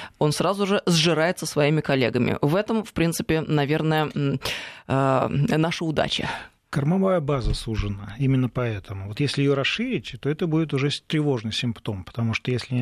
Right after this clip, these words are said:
Speaker 2: начнут делить друг с другом вот эти гранты, которые поступают, то это будет уже, м, серьезная угроза. Поэтому очень важно следить за руками, следить за действиями, следить за мировыми трендами,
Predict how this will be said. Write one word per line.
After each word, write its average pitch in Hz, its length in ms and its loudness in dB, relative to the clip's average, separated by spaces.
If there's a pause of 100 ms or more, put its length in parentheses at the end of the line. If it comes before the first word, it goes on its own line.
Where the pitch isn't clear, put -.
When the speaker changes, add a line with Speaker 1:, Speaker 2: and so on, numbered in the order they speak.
(120)
Speaker 2:
начнут 123 500 0
делить 120 460 -2
друг 117 300 -2
с - 20 -2
другом 117 300 -2
вот 113 120 -4
эти 117 140 -2
гранты, 165 400 -2
которые 113 340 -8
поступают, 107 640 -6 (380)
то 151 180 2
это 185 160 -2
будет 165 380 -6
уже, 151 500 0
м, 139 380 2
серьезная 131 460 0
угроза. 104 400 -4 (320)
Поэтому 185 680 2
очень 180 280 0
важно 180 300 2
следить 147 380 -4
за 127 120 0
руками, 196 560 0
следить 139 360 -2
за 143 120 0
действиями, 175 600 -4
следить 151 340 0
за 131 180 0
мировыми 135 460 0
трендами, 185 560 -2